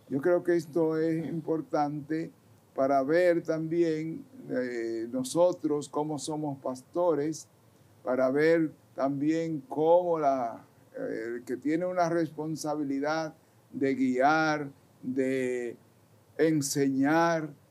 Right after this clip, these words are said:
a las ovejas, a la comunidad, cómo ejerce esa misión.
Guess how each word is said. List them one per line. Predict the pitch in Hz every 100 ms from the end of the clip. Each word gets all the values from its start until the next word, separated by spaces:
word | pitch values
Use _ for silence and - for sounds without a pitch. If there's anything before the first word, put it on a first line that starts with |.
| _
a | - 131
las | 131 131
ovejas, | 120 131 151 160 143 151 143 - - - _ _ -
a | 117
la | 123 131 -
comunidad, | 135 131 127 123 131 156 160 156 _ _ _ _ _ -
cómo | 165 180 180 175 170 - - _ _ _ -
ejerce | 147 117 139 175 160 143 - 135 -
esa | 147 151 156 147
misión. | 135 127 135 131 113 98